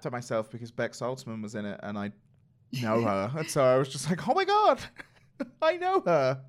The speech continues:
Speaker 1: And so that was really exciting for me. That, that's my personal note.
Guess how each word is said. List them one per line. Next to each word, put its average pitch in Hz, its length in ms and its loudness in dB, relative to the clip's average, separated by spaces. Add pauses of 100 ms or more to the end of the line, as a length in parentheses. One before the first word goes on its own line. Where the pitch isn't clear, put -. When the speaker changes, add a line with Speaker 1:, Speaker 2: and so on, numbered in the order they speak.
(800)
Speaker 1:
And 123 200 -2
so 123 300 -4
that 139 160 4
was 143 200 0
really 123 240 2
exciting 110 640 -2
for 104 80 -12
me. 104 340 -6
That, 117 180 -6
that's 131 260 2
my 139 120 0
personal 135 480 -6
note. 107 300 -6